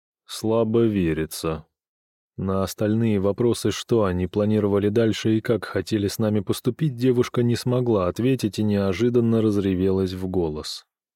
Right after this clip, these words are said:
Иван фыркнул. Руслан потёр шею, а я напоил её водой.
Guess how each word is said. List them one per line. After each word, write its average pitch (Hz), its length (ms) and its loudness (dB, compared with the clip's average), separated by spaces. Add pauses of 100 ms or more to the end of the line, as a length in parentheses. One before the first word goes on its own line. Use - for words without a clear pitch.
Иван 98 360 -2
фыркнул. 82 720 -4 (180)
Руслан 110 480 -2
потёр 104 340 2
шею, 120 460 2
а 107 80 0
я 131 160 2
напоил 110 540 2
её 92 340 -2
водой. 90 560 -4